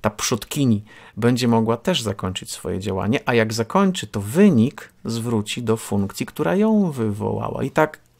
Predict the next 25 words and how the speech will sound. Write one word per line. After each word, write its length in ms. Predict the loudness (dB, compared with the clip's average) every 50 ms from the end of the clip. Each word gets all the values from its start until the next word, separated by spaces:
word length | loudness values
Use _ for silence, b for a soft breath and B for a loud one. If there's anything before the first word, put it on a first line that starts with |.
| _ _ _ _ _
będą 400 | 0 0 0 2 0 0 0 -2
wychodzić 640 | 0 0 -2 -2 2 4 4 4 4 2 -4 -6 -2 -2
jedna 300 | -2 -2 -2 -2 -4 -2
z 60 | -2
drugiej, 320 | -4 -4 -4 -4 -6 -4 _
aż 220 | -2 -2 0 0
w 100 | -4 -4
końcu 360 | _ -2 -2 -2 0 -4 -6 -10
ta 240 | -2 -2 -2 -2 B B B B B _
pierwsza, 520 | -6 2 6 6 6 6 4 0 0 0 0
która 280 | -2 _ 0 0 2
wywołała 460 | 2 0 -2 -2 0 0 0 0 0 -2
wszystkie 500 | -2 2 4 4 4 2 -2 _ -6 -6
te 160 | -4 -8 -10
swoje 380 | -10 -8 -6 -6 -4 -4 -6 B B B B B B B B B B -16 -10
córki 460 | -4 -2 -2 -2 -2 -4 -6 -6 -6 B B B B B
funkcje, 600 | -4 2 4 4 4 4 0 -2 0 0 -2 -2 B B B B B B B B B _ _ -2
też 200 | 0 0 2 2
się 320 | 0 0 0 0 0 0
wreszcie 480 | -2 0 0 0 0 -2 -8 -8 -8 -6
zakończy, 520 | -6 -6 -6 -4 -2 -2 -2 -2 -2 -2
ale 180 | 0 0 0 0
któraś 480 | -2 -8 _ 0 0 2 2 2 0
z 140 | -2 -2 -2
nich 320 | 0 0 -2 -2 -8 -20